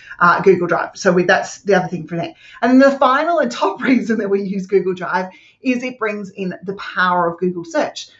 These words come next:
So when you name your files well, which is what we're about to cover next, and you use your folders well, you can put in keywords and searches, and it will not only search the file titles, but it'll search the documents for the keywords that you're looking for.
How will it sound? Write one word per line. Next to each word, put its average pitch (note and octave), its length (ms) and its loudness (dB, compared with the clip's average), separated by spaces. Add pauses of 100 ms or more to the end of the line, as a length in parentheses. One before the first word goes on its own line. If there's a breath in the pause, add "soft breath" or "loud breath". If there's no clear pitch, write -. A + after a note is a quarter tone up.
(120)
So G3 680 4
when G3+ 200 2
you F#3 140 0
name F3+ 300 -2
your G3+ 160 -4
files F#3 440 -2
well, F3 240 -2
which F3+ 140 -4
is E3+ 100 -8
what E3 80 -4
we're E3+ 100 0
about F3+ 200 0
to - 40 -18
cover G3 220 -2
next, G3 380 -8 (240 loud breath)
and G3+ 120 0
you G#3+ 80 -4
use A3 380 -2
your A#3 100 0
folders A3 460 0
well, E3 420 -4 (160 loud breath)
you A3+ 260 -2
can A#3+ 220 -4
put A#3 160 -4
in G3 140 -6
keywords G#3+ 480 2
and F3 120 -2
searches, F#3+ 440 0
and G3+ 100 -2
it B3 140 -6
will A#3+ 160 0
not A3+ 180 2
only A3+ 480 0 (140 soft breath)
search - 420 0
the G3 80 -8
file F3 300 4
titles, F3 500 2
but F#3 140 -4
it'll F#3+ 180 0
search - 380 -4
the F#3 80 -6
documents F3+ 480 -4
for E3+ 80 -14
the E3 80 -6
keywords E3+ 460 -2
that - 100 -12
you're E3+ 120 0
looking F3+ 340 -2
for. - 340 2